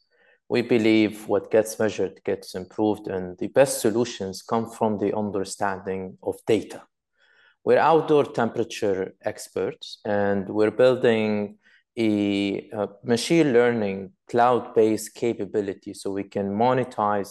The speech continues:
existing granular data of temperature, obviously, and provide,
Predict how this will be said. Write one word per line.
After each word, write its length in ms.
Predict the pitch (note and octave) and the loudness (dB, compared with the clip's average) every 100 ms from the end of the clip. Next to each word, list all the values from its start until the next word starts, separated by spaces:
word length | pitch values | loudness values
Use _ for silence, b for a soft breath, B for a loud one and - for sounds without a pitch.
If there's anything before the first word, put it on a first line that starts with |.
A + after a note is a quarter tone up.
| - | -12
existing 600 | F#2+ F#2+ A#2 - G#2+ F#2+ | -12 -4 -4 -4 -6 -6
granular 640 | G#2 G2+ G2+ G2 F#2+ F#2 - b b b | -4 -2 -2 -4 -4 -6 -10 b b b
data 560 | - A#2 A2+ - G#2 D#3 - | 2 2 2 0 -4 -4 -8
of 200 | A2+ - | -10 -8
temperature, 540 | - G2+ G2 G2+ - - | -4 -4 -4 -8 -8 -2
obviously, 720 | G2+ G2 - G2+ G#2 - - _ b b b | 0 0 -4 -10 -8 -10 -12 _ b b b
and 240 | B2+ C#3+ C#3 | 0 0 2
provide, 840 | C#3+ A2 A#2 A2+ A2+ A2 G#2 | 2 2 4 4 4 2 0